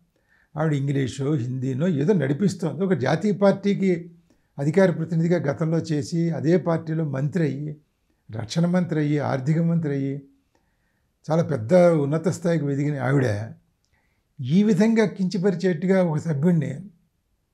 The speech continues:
"మా, నువ్వు తెలంగాణ నుంచి వచ్చావు, నీ కంజోరు హిందీ" అని అంటే, తెలంగాణలో చాలామంది బ్రహ్మాండమైన హిందీ మాట్లాడతారు. ఆయన సరిగ్గా మాట్లాడలేదు, దానిదేముంది, ఇప్పుడు నేను మాట్లాడలేకపోవచ్చు,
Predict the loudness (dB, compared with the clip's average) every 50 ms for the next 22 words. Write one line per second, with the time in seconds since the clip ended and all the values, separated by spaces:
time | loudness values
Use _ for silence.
0 | _ _ _ _ _ _ _ _ _ _ _ _ _ _ _ _ _ _ -8 -4
1 | -2 0 0 2 2 2 2 2 2 2 2 2 2 2 2 4 2 2 2 2
2 | 0 0 -2 -2 0 0 2 2 2 2 0 0 0 0 2 2 4 4 4 4
3 | 2 2 2 2 2 0 0 -2 -4 -6 -6 -6 -8 -8 -8 -8 -6 -4 -2 0
4 | 0 2 2 2 2 0 0 0 -2 -2 0 0 0 0 0 0 0 0 0 0
5 | 0 -2 -4 -4 -4 0 0 2 2 2 2 2 2 2 2 2 0 0 -2 -4
6 | -6 -6 -6 -10 -10 -10 -10 -14 -16 -18 -20 _ _ _ _ _ _ _ _ _
7 | _ _ _ _ _ _ _ _ _ _ _ _ _ _ _ _ _ _ -12 -8
8 | -6 -2 0 2 4 4 4 4 2 0 0 2 4 4 4 6 4 4 4 4
9 | 4 4 4 2 2 0 0 0 2 2 2 2 2 2 0 0 2 2 2 2
10 | 2 2 2 0 0 0 0 0 0 0 -2 -6 -8 -10 -10 -10 -12 -14 -14 -16
11 | -14 -16